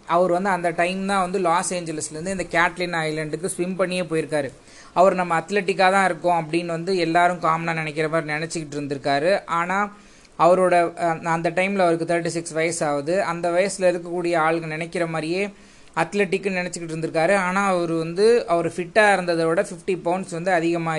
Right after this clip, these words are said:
இருந்திருக்கும் அப்படின்னு வந்து சொல்றாரு. அதுக்கப்புறம் blood test பண்ணி பார்க்கறாரு. அதுல இன்னும் வந்து worse problems இருக்கிறது வந்து அவருக்கு தெரியுது. அவரோட உடம்பு வந்து insulin ரெசிஸ்டண்டா இருக்கிறது வந்து note பண்றாரு.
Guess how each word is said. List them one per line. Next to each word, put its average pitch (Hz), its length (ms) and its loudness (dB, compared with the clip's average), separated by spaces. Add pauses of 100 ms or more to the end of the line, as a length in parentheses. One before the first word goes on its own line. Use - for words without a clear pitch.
(100)
இருந்திருக்கும் 160 560 -4
அப்படின்னு 151 300 -8
வந்து 160 140 -8
சொல்றாரு. 147 420 -2 (580)
அதுக்கப்புறம் 196 480 4
blood 185 180 2
test 220 200 0
பண்ணி 190 180 -4
பார்க்கறாரு. 170 440 2
அதுல 175 320 4
இன்னும் 180 280 -2
வந்து 175 220 -2
worse 175 400 0
problems 156 420 0
இருக்கிறது 147 320 -4
வந்து 160 160 -2
அவருக்கு 147 340 0
தெரியுது. 147 420 -2 (3250)
அவரோட 190 260 6
உடம்பு 202 400 4
வந்து 202 200 0
insulin 202 480 -2
ரெசிஸ்டண்டா 175 680 0
இருக்கிறது 165 320 0
வந்து 170 180 -2
note 170 260 -6
பண்றாரு. 147 580 0